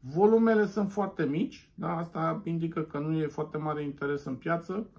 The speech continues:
Volum sub douăzeci și cinci de miliarde, dominanța Bitcoin este în parametri, piața este în continuare peste unu virgulă unu trilioane. Ce se mai întâmplă acum este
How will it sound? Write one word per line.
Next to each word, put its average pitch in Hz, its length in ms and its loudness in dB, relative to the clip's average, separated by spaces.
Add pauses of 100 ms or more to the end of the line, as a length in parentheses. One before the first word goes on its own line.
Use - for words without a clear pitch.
(800)
Volum 165 460 0
sub 170 280 -6
douăzeci 160 380 0
și 156 140 -10
cinci 170 280 -2
de 147 100 -4
miliarde, 160 960 -2
dominanța 156 600 0
Bitcoin 139 440 -6
este 135 200 -8
în 139 60 -4
parametri, 160 640 -2
piața 165 460 -4
este 160 280 -4
în 151 80 -2
continuare 156 540 -2
peste 156 340 -6
unu 156 180 0
virgulă 143 320 -4
unu 147 200 -4
trilioane. 139 680 -2 (880)
Ce - 160 0
se 220 140 0
mai 226 220 4
întâmplă 220 420 4
acum 214 580 2 (680)
este 180 340 -6